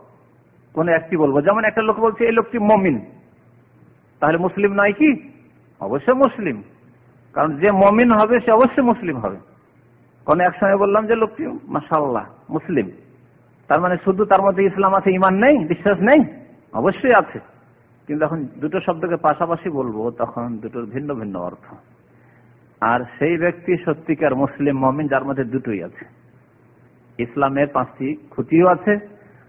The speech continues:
আর ইমানের ছয়টি স্তম্ভও আছে। জি, এগুলি হচ্ছে এবাদত। দেখেন,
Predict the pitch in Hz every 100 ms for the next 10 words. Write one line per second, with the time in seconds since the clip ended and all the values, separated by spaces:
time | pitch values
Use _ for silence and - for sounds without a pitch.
0 | - 123 139 135 131 131 135 117 139 123
1 | 156 226 - - _ _ - - - 107
2 | 101 90 90 - 98 104 107 - _ _
3 | _ _ _ _ - 180 233 240 277 302
4 | 226 185 170 165 214